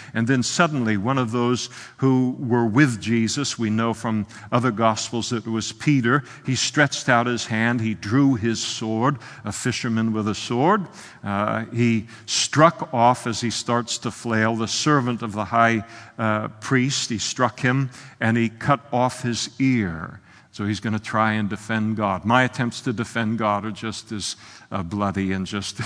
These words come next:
<laughs> as, uh, uh, useless. Uh, Jesus has to put his ear back and heal him, we're told in another gospel. It re-, most often it just creates work for God. Jesus said to him,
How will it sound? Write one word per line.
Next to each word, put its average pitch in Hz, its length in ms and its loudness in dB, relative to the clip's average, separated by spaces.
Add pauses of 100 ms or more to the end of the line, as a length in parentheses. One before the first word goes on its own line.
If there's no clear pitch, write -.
<laughs> - 60 -8
as, 135 260 -4
uh, 123 100 -2 (520)
uh, 104 140 -2
useless. 107 920 -2 (360)
Uh, 110 80 -6
Jesus 117 420 2
has 123 160 2
to - 100 -2
put 135 200 -2
his 113 160 0
ear 123 180 2
back 110 340 0
and 104 120 -4
heal 123 300 0
him, 107 160 0 (200)
we're 110 120 -2
told 110 340 -2
in 107 100 -2
another 113 360 -2
gospel. 104 560 -4 (280)
It 135 60 -2
re-, 147 240 4
most 165 320 0
often 120 320 2
it 104 80 -2
just - 240 -2
creates 113 500 0
work 117 220 -4
for - 160 -12
God. 90 460 -10 (1080)
Jesus 123 460 4
said 110 320 -2
to 104 80 -4
him, 87 340 -8